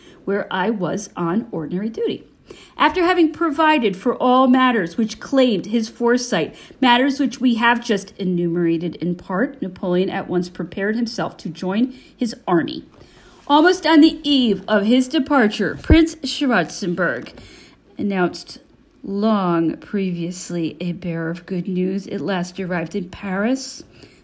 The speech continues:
The emperor contented himself with putting him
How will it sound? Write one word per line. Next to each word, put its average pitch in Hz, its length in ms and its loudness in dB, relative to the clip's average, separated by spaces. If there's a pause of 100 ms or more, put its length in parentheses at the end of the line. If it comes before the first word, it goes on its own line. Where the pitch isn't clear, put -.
The - 180 -6
emperor 202 280 -4
contented 208 560 -2
himself 208 440 -2
with 214 200 -4
putting 220 320 -2
him 208 340 -4